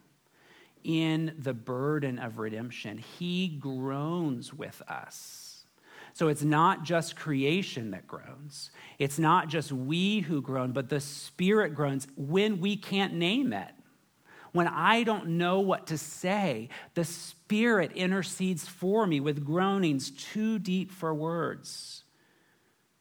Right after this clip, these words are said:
As the Spirit labors to sustain the world, to redeem the world, and bring it to its perfect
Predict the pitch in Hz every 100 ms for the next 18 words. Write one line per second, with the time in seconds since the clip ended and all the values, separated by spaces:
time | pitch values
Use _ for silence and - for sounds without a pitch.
0 | _ _ _ _ _ - 160 156 165 -
1 | 208 214 180 127 151 170 196 156 131 -
2 | 139 - 143 - - 185 196 220 196 143
3 | 131 131 120 175 139 151 131 170 185 214
4 | 196 151 143 139 135 135 127 143 185 202
5 | 190 - 160 143 - - - 185 - 190
6 | -